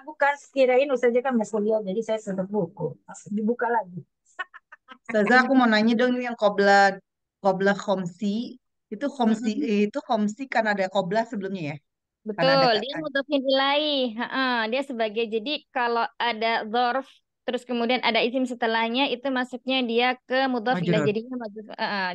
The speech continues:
Speaker 3: jadinya dia mudhof ilaih ya. Mm-mm.
Speaker 2: Hmm.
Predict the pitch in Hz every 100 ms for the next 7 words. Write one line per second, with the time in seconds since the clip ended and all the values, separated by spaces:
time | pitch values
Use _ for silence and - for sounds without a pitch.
0 | 196 202 240 240 254 226 202 214 208 185
1 | 185 185 185 214 _ _ _ _ _ -
2 | 196 - 151 147 - _ _ _ _ _
3 | _ _ _ _ _